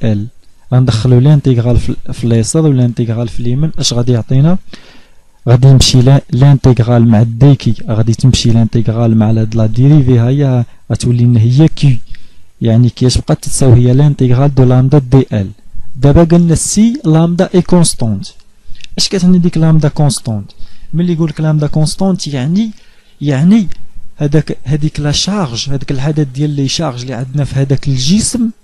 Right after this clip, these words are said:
ما كيتغيرش. الا كان شي عدد كيبقى هو نفسه،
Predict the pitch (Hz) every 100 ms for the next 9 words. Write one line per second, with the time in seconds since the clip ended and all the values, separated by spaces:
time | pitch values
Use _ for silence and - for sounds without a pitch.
0 | - - 143 151 135 123 135 139 143 -
1 | - - 170 175 - 185 165 160 143 160
2 | 180 196 - 160 - 135 139 147 170 -
3 | 117